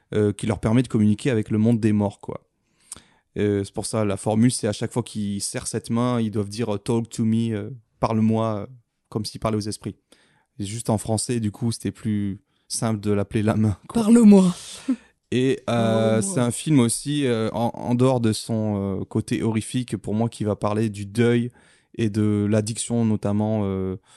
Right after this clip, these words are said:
Speaker 1: euh, faire une espèce de métaphore avec les drogues,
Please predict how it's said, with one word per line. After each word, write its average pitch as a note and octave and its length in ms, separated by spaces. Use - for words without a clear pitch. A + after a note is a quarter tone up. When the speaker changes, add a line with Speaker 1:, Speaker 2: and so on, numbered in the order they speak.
Speaker 1:
euh, F#2+ 220
faire F#2+ 180
une F#2+ 220
espèce G2+ 260
de G2+ 100
métaphore G#2 480
avec G2 240
les G2 60
drogues, G#2 400